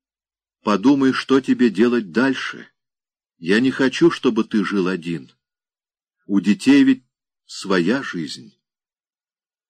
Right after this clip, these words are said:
«Зачем ты всё это?» глухо проронил Бостон. «Об этом ли нам говорить?»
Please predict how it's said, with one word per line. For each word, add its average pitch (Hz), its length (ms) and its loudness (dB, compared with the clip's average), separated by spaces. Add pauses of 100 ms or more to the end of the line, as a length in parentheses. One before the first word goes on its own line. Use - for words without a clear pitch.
(1200)
«Зачем 104 520 -4
ты 107 80 -12
всё 104 240 -6
это?» 90 340 -4 (600)
глухо 92 500 -2
проронил 87 640 -4
Бостон. 78 560 -8 (580)
«Об 85 180 -6
этом 123 300 2
ли 120 100 0
нам 117 240 -2
говорить?» 98 560 -6